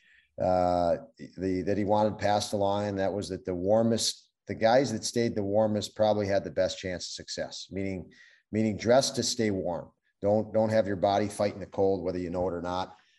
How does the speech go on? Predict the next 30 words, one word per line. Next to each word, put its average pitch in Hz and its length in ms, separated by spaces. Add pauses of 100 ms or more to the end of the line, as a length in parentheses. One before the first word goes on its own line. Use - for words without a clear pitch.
(160)
Um, 85 600 (640)
uh, 85 180
so - 160
little 214 280
things 147 320
like 117 180
that, 107 240
but 110 200
the, 113 120
the 110 100
practice 175 520
the 147 80
day 131 200
before 123 440
was 135 180
significant 143 580 (160)
because 107 280
it 107 60
was 104 140
really 139 320
windy 120 400
that 113 240
practice. 123 460
And 104 100
what 113 120
I - 80
did 135 260
in 123 100
that 123 180
practice, 101 520